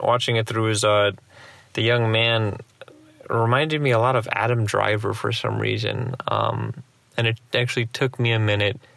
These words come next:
to try to figure out whether or not he was Adam Driver. Uh,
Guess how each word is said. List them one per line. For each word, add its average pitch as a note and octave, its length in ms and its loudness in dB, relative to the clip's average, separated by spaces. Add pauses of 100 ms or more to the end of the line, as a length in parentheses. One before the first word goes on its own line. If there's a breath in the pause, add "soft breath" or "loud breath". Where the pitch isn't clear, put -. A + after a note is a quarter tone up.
(140 soft breath)
to - 80 -8
try A#2 140 2
to G#2 80 2
figure G#2+ 380 0
out G#2 140 4
whether G#2 280 2
or G2+ 40 0
not G2+ 320 0
he A2 240 0
was G#2 340 2
Adam C#3 320 0
Driver. D3+ 600 0 (500 soft breath)
Uh, F#2+ 520 -2